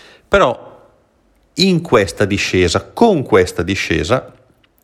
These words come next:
noi vediamo anche un'ascesa in qualche modo, un salire dell'uomo, in questo caso di Israele. Sono in, veramente molti riferimenti al salire. Nel testo di oggi,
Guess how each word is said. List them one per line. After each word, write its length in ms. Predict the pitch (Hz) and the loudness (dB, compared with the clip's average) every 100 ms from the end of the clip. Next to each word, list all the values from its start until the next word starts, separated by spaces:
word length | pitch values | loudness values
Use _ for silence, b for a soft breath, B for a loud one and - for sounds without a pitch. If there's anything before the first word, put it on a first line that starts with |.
| _ - | _ -10
noi 140 | 135 135 | -2 0
vediamo 380 | 101 113 113 113 | 2 2 2 2
anche 320 | 143 139 113 | 0 0 0
un'ascesa 680 | 101 117 123 - 143 87 87 | 2 0 0 -2 0 0 0
in 120 | 85 | 0
qualche 340 | 92 90 95 | -2 -2 -4
modo, 420 | 92 90 80 82 | -2 0 0 -2
un 140 | 87 90 | -4 -4
salire 800 | - - 180 214 95 82 78 b b b b b _ _ _ _ _ | -4 -4 -2 -2 -2 -4 -8 b b b b b _ _ _ _ _
dell'uomo, 640 | - 90 90 143 117 78 82 | -4 2 4 4 2 0 -6
in 80 | |
questo 260 | 78 - 98 | -6 -6 -4
caso 340 | - 85 82 | 0 0 0
di 120 | 80 80 | -2 -4
Israele. 680 | 78 85 - - 85 82 b b b _ _ _ - | -2 0 2 0 -2 -6 b b b _ _ _ -8
Sono 600 | - 104 92 - - _ | -4 -2 -4 -6 -20 _
in, 300 | - 104 107 - - _ _ _ _ - | -6 -4 -6 -8 -14 _ _ _ _ -4
veramente 440 | 101 123 156 - | -2 0 0 0
molti 380 | 123 208 - - | 0 0 0 -2
riferimenti 680 | 82 - 87 85 87 85 82 | -4 -4 -2 -2 -4 -4 -4
al 100 | - | -4
salire. 460 | - 87 92 85 | -4 -6 -8 -8
Nel 160 | 92 87 | -10 -4
testo 280 | 147 - - | -2 -2 0
di 120 | 160 | 2
oggi, 560 | 196 110 87 - - | 2 0 -4 -8 -12